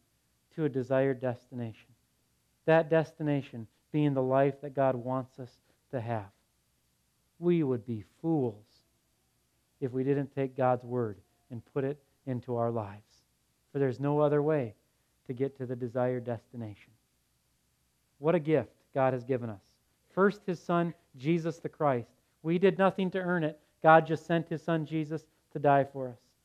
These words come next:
And now another gift, the scriptures. God didn't have to give it to us,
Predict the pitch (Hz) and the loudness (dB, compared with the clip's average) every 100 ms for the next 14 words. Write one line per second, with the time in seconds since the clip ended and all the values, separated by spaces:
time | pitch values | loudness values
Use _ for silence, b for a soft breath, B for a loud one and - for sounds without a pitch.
0 | _ 180 175 202 226 233 254 269 233 190 | _ -2 4 8 10 10 8 8 4 4
1 | 143 - _ _ _ _ _ _ 90 - | 2 0 _ _ _ _ _ _ -8 2
2 | 277 277 247 165 - _ _ _ _ _ | 2 6 4 4 0 _ _ _ _ _
3 | _ _ _ 196 208 240 254 190 220 254 | _ _ _ 10 10 12 8 4 4 2
4 | - 247 208 208 214 208 226 220 | 0 2 4 4 4 4 4 2